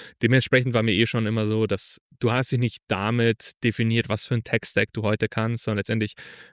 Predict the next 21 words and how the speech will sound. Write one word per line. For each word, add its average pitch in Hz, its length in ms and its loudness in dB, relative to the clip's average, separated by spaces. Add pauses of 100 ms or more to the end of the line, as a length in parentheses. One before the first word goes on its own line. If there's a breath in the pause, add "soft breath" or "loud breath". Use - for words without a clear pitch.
(160 loud breath)
du 110 80 -10
bist 117 180 2
ein 120 40 0
Softwareentwickler, 117 680 0
du 110 80 -2
bist 117 180 -6
hier, 117 140 2
um 107 60 0
Probleme 113 360 0
zu - 140 -6
lösen 107 500 0
und 104 160 -6
letztendlich 104 380 -6
benutzt 110 500 -2
du 110 220 2
die 104 160 -4
Tools, 110 420 -2
die 104 100 -4
du 98 120 -2
aktuell 92 400 -4
hast. - 340 -14